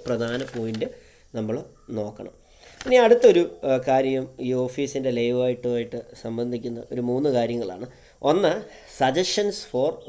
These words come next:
office layout, മറ്റൊന്ന് file department ആണ്, അതിനുശേഷം മറ്റൊന്ന് storage room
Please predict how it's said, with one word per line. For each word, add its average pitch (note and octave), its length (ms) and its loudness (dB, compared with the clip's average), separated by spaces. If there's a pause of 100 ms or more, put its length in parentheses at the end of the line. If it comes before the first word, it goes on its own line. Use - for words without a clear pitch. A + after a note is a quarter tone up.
office A#2 360 -6
layout, G#2 340 -6
മറ്റൊന്ന് C3 440 -6
file C3 400 0
department D3 600 -4
ആണ്, - 180 -14 (760)
അതിനുശേഷം G3+ 500 4
മറ്റൊന്ന് D#3 500 -2
storage E3 720 2
room C#3 240 -2